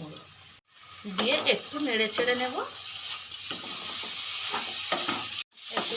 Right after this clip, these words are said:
নেড়ে ছেড়ে নিলাম। আপনারা বাড়িতে একবার করলা নারকেল বানিয়ে খেয়ে দেখতে পারেন। কাঁচা হলুদের গন্ধটা চলে গেছে, সুন্দর একটা গন্ধ বেরিয়ে গেছে। এবার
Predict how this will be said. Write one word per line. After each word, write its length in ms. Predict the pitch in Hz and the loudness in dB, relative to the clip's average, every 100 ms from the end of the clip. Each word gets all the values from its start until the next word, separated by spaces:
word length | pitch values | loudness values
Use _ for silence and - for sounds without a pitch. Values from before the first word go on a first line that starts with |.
| 220 | 2
নেড়ে 240 | 214 208 208 | 2 2 2
ছেড়ে 200 | 220 233 240 | 0 0 0
নিলাম। 280 | 233 269 - - - - - - - - - - - - | 2 2 2 2 0 0 0 0 0 0 0 0 0 0
আপনারা 340 | 180 - 208 240 220 | 0 2 4 4 4
বাড়িতে 320 | 196 190 247 247 | 2 2 2 2
একবার 240 | 202 208 233 - | 2 2 2 2
করলা 360 | 220 190 202 202 | 2 2 2 4
নারকেল 440 | 208 208 - 311 415 - - - 202 | 4 2 2 0 0 0 0 2 4
বানিয়ে 360 | 180 190 226 240 | 4 4 0 0
খেয়ে 260 | - 196 208 202 | 0 2 4 4
দেখতে 280 | 196 - 208 220 | 2 2 2 4
পারেন। 240 | 240 381 - - - - - - - - - - - - - - - - - - | 4 2 2 2 2 2 0 0 0 0 0 0 0 -2 -6 -4 -2 0 2 4
কাঁচা 340 | 208 196 233 214 | 4 6 6 6
হলুদের 380 | 196 202 214 226 202 | 4 4 4 4 4
গন্ধটা 440 | 190 185 208 262 240 | 4 2 2 2 2
চলে 220 | 233 180 185 | 2 2 2
গেছে, 280 | 202 - 370 494 - - - - - - - - - - - | 2 2 2 0 0 0 -2 0 0 0 0 0 0 0 2
সুন্দর 360 | 208 196 208 240 220 | 2 2 4 4 4
একটা 180 | - 247 202 | 4 2 2
গন্ধ 240 | 202 208 220 | 2 2 2
বেরিয়ে 300 | 226 226 240 240 | 2 2 2 2
গেছে। 240 | 247 - 494 - - - - 190 | 2 2 0 0 0 0 0 4
এবার 180 | 202 | 4